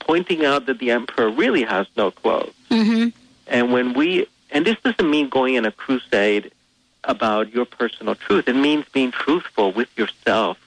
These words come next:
Speaker 1: with yourself about who you are, having congruence between who you say you are and who you really are. That's the practice of truth for the shaman. And then this, this miraculous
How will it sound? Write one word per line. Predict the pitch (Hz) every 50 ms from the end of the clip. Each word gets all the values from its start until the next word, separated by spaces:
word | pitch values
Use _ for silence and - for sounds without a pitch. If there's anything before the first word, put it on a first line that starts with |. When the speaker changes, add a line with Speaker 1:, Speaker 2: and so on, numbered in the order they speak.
| _ -
Speaker 1:
with | 107 - -
yourself | - 104 - - - - 120 - -
about | 247 220 107 104 -
who | - - 143
you | 139 - 117 123 117 -
are, | - 110 104 104 104 95 - - - _ _ _ _ _ _ _ _ _ _ _
having | - 131 139 147 170 175 165 151 _ _ _ _ -
congruence | - - - 139 143 156 151 143 143 120 98 92 90 76 _ _ -
between | 113 - - - 123 120 120 120
who | 113 - - 131 135 135
you | 131 117 123 131 131 131 127 - - _ _ _ _ _ _ _ _ _ _ _ _ -
say | - 151
you | 196 220 202 190 147 113
are | 90 - - - 107
and | 117 120
who | - - 143
you | 139 127 127
really | 117 117 117 117 117 117 107 - -
are. | 92 90 85 - - - - - _ _ _ _ _ _ _ _ _ -
That's | 151 190 190 -
the | - 185
practice | - - 180 165 156 - - 143 123 -
of | 120 - -
truth | - - - 135 127 113 - - -
for | - -
the | 104 101
shaman. | - - 110 104 98 92 92 - _ _ - _ _ _ _ _ -
And | 277 254 254 -
then | - 202 247 277 262 226
this, | 180 160 _ _ _ _ -
this | - 147 147 -
miraculous | - 143 131 127 135 151 180 180 - - 160 147 -